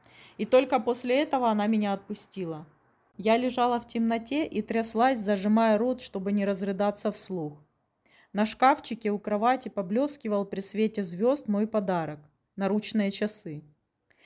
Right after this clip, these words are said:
Я потянулась за ними и ощутила в ладони холод, но, поднеся их к уху, вздрогнула. Они твердили и твердили одно только слово:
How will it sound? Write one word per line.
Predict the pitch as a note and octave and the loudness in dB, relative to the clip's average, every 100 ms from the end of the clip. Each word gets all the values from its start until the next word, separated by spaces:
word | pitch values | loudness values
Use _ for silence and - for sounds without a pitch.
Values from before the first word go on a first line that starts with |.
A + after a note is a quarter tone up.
| _ | _
Я | F#3+ B3 | 4 4
потянулась | C4 C4 B3+ B3+ C4+ B3+ | 4 2 2 4 4 2
за | G#3 G#3 | 2 2
ними | A#3 D4 C#4+ | 2 4 2
и | B3+ - A3 | 0 0 0
ощутила | G#3+ - G#3+ C#4 C4 | 0 -4 -4 0 0
в | G#3+ | 2
ладони | G#3+ F3+ G#3+ A3 | 0 2 4 4
холод, | A3 G3 E3+ D#3 D3 _ _ _ _ _ | 2 -6 -6 -8 -14 _ _ _ _ _
но, | G3+ | -4
поднеся | G#3 A3+ G#3+ A#3 A#3 A3 | 2 2 4 2 4 2
их | G#3 - | 2 -4
к | _ - | _ -2
уху, | D4+ D4+ A3+ A3 _ _ _ | -2 0 -6 -8 _ _ _
вздрогнула. | F3+ E3 G#3 F3+ E3 D#3+ D#3+ E3+ _ _ _ | -6 0 2 0 -4 -8 -10 -14 _ _ _
Они | G3+ A#3 B3+ | 2 2 2
твердили | A3 A#3+ A3 B3+ D#4 C#4+ | 0 0 0 2 2 2
и | - A3 | -2 -8
твердили | G3 G#3+ G3 G3+ C#4 | -2 -2 -2 -2 0
одно | C4+ - F#3+ F#3 A3+ | 0 0 0 2 0
только | A3+ G#3+ G#3+ G#3 | 0 -2 -2 -4
слово: | - G3 F3+ E3+ D#3+ | -6 -6 -4 -4 -6